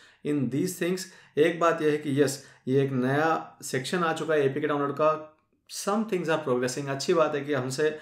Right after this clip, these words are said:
हमें कम से कम ये दिखने को मिल रहा है कि यस, पबजी मोबाइल के इंडिया वेबसाइट में अब चेंजेस आ रहे हैं। ये दो चेंजेस थे, मगर एक चीज़ ये है, फ़नी है, मतलब, इतना मुझे फ़नी लगा क्योंकि वहाँ, मतलब, इतना सीआईडी से ज़्यादा इन्वेस्टिगेट कर रहे हैं इन चीज़ों के बारे में।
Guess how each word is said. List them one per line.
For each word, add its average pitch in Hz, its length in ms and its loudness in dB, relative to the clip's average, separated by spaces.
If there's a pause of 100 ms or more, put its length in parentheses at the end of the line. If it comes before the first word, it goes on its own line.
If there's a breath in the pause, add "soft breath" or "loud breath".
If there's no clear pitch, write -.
(240 loud breath)
हमें 175 160 0
कम 175 120 -2
से 180 80 -4
कम 175 100 0
ये 151 160 2
दिखने 147 300 -4
को 151 80 -2
मिल 135 200 0
रहा 156 200 2
है 123 80 6 (360 loud breath)
कि 160 160 4
यस, 151 220 0
पबजी 135 280 -2
मोबाइल 143 400 2
के 151 200 -2
इंडिया 165 520 -2
वेबसाइट 139 540 -2
में 143 320 -2
अब 151 400 0 (260 loud breath)
चेंजेस 147 440 0
आ 127 140 2
रहे 135 180 2
हैं। 151 40 -2
ये 147 240 0
दो 185 140 2
चेंजेस 185 400 0
थे, 202 300 -4 (180)
मगर 165 360 2
एक 190 200 0
चीज़ 175 220 0
ये 165 80 4
है, 180 200 -2
फ़नी 190 380 0
है, 139 160 0
मतलब, 160 380 -2 (260)
इतना 160 240 -6
मुझे 151 260 2
फ़नी 180 220 0
लगा 175 240 2
क्योंकि 180 480 -2 (320 loud breath)
वहाँ, 180 240 4
मतलब, 196 400 0
इतना 208 640 0
सीआईडी 196 540 2
से 202 120 -4
ज़्यादा 160 220 4
इन्वेस्टिगेट 170 460 -2
कर 139 100 0
रहे 147 120 0
हैं 165 80 -4
इन 151 60 -4
चीज़ों 139 200 -6
के 147 80 2
बारे 135 220 0
में। 170 220 0